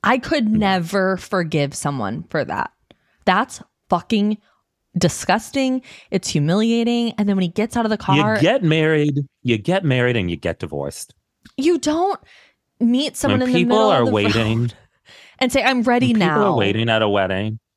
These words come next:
Speaker 2: when people are waiting at a wedding inside, they've gathered. Did they even get to go to the reception and get dinner?
Speaker 1: No. No.
Speaker 2: Could you imagine
Speaker 1: Chris.
Speaker 2: putting on your Sunday best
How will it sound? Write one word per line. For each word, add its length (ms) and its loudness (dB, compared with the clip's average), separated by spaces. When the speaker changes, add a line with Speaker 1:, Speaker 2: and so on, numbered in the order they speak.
Speaker 2:
when 100 -6
people 280 -2
are 60 0
waiting 380 0
at 100 0
a 60 2
wedding 460 -2
inside, 760 -2
they've 260 2
gathered. 560 0
Did 160 2
they 120 4
even 280 2
get 200 0
to 60 -4
go 140 0
to 120 2
the 120 2
reception 440 -4
and 80 -4
get 140 -2
dinner? 340 -2
Speaker 1:
No. 400 -8
No. 280 4
Speaker 2:
Could 220 2
you 220 4
imagine 800 0
Speaker 1:
Chris. 260 -14
Speaker 2:
putting 240 2
on 220 0
your 300 -2
Sunday 500 0
best 520 -8